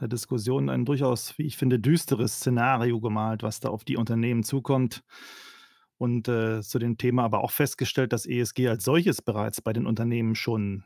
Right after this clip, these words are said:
ja, angekommen ist. Du sagtest es gerade, bei euch ist es regelmäßig Bestandteil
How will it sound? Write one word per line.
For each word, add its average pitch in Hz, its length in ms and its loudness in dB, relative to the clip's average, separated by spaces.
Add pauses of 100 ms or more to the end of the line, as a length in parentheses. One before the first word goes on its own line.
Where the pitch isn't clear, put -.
(120)
ja, 101 240 -6
angekommen 131 500 2
ist. - 120 -6
Du 113 60 -4
sagtest 120 340 -2
es 104 140 -6
gerade, 107 260 0
bei 104 80 -2
euch 107 240 -2
ist 110 100 -4
es 110 200 -6 (280)
regelmäßig 110 560 -4
Bestandteil 110 720 -2